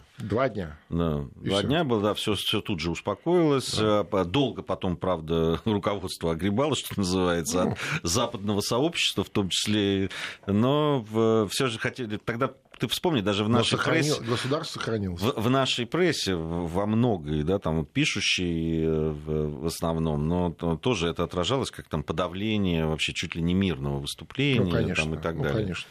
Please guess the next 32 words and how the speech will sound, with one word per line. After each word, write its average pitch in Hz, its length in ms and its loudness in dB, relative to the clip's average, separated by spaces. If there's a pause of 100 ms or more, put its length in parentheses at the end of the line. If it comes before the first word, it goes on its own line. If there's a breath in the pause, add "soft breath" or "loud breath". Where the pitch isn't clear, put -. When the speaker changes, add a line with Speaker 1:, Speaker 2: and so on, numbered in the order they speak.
(140)
Speaker 1:
да. 95 120 -8
Speaker 2:
Там, 76 300 0
э, 65 120 -4
ну, 123 560 -6
знаете, 73 580 -4
Восток 82 460 -4
вообще 87 200 0
дело 78 220 0
тонкое, 62 520 -6 (100)
да, 73 200 -10
Speaker 1:
Ну, 135 120 0
Speaker 2:
и - 20 0
Speaker 1:
во-первых. 110 460 -6
А 101 40 0
во-вторых, 117 540 -4
э, 98 300 -4
это - 160 -4
единственный, 95 1040 -2 (140)
э, 82 280 -6
рецепт, 123 580 -4 (200)
э, 82 80 -12
вот 82 240 -6
в - 80 -20
подобных 107 580 -4 (100)
действий, 101 580 -2 (340 loud breath)
э, 90 760 2
ответственного, 95 1000 -2 (400 loud breath)
э, 80 360 -6
государства 101 680 -2
в - 80 -14
подобных 104 540 -4
обстоятельствах. - 640 -6